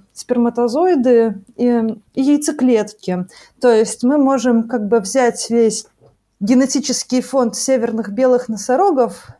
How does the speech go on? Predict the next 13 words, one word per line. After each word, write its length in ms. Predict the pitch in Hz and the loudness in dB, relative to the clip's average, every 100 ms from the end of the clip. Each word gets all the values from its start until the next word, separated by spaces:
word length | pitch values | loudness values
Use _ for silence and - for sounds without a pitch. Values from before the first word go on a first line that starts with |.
| _ _ - | _ _ -10
из 280 | - 240 - | -2 -2 0
биологического 800 | 214 240 233 233 240 220 - 240 | 0 2 2 0 -2 -6 -4 0
материала, 540 | 226 233 254 240 202 196 | 0 0 -2 0 0 -2
который 360 | 196 208 220 | -6 -4 -2
остался, 640 | 233 - 233 208 196 208 196 - - - | -4 -4 -2 -2 -4 -8 -10 -16 -16 -4
и 80 | 226 | -4
сделать 460 | 185 262 381 285 | -2 0 0 -2
как 260 | - 269 233 | -4 -4 0
бы 180 | 247 247 - _ | 2 2 -2 _
детей 540 | 208 214 220 - 330 320 | -6 -4 -4 -2 0 2
давно 400 | 233 220 254 311 | 0 0 0 2
умерших 680 | 240 269 240 - 233 - _ - | 0 0 -2 -6 -6 -8 _ -8
носорогов. 840 | 240 247 - 180 170 180 - | -4 -4 -4 -6 -6 -10 -20